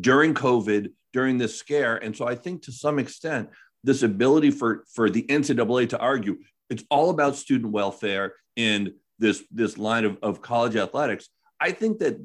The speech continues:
because of the pandemic and because of what we've seen with colleges trying to maintain this level of revenue, I think that takes away a little bit of their higher ground statement about, "No, no, this is all about amateurism and education." You can't tell me,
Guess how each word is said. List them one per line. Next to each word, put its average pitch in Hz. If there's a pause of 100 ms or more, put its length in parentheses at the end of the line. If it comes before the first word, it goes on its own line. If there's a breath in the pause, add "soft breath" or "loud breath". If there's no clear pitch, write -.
(160)
because 147
of 147
the 139
pandemic 120
and -
because 127
of 120
what 131
we've 120
seen 180
with 123
colleges 113 (240)
trying 139
to 113
maintain 131
this 120
level 117
of 90
revenue, 101 (320 soft breath)
I 147
think 214
that 147
takes 151
away 139
a -
little 147
bit 139
of 107
their 117
higher 135
ground 120
statement 113 (280)
about, 120
"No, 135
no, 123
this 123
is 104
all 127
about 117 (200)
amateurism 120
and 107
education." 139 (240 soft breath)
You 143
can't 170
tell 147
me, 87